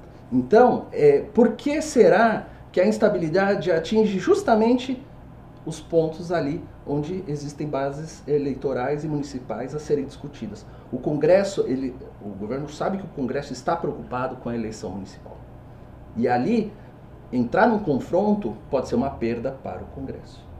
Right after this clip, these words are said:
Como é que faz, então, o cerco de ferro? Aí é que entra a mudança das cadeiras dentro dos ministérios do governo. Onde foi exatamente que o Bolsonaro colocou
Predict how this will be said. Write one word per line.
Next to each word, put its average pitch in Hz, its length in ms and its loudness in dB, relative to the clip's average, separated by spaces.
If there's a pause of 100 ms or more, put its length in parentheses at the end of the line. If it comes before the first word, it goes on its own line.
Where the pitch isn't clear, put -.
(600)
Como 208 220 6
é 247 100 6
que 247 160 -2
faz, 190 420 2
então, 196 360 4
o 185 60 0
cerco 214 440 10
de 175 100 -2
ferro? 117 440 2 (640)
Aí 185 300 2
é - 40 4
que 151 240 -2
entra 190 380 0
a 165 180 0
mudança 156 400 -2
das 151 160 -6
cadeiras 151 420 0
dentro 139 320 -4
dos 151 160 -10
ministérios 147 580 -6
do 127 60 -14
governo. 156 380 -6 (1160)
Onde 240 280 6
foi 202 220 8
exatamente 226 760 2
que - 100 -8
o 220 40 2
Bolsonaro 196 560 2
colocou 185 720 0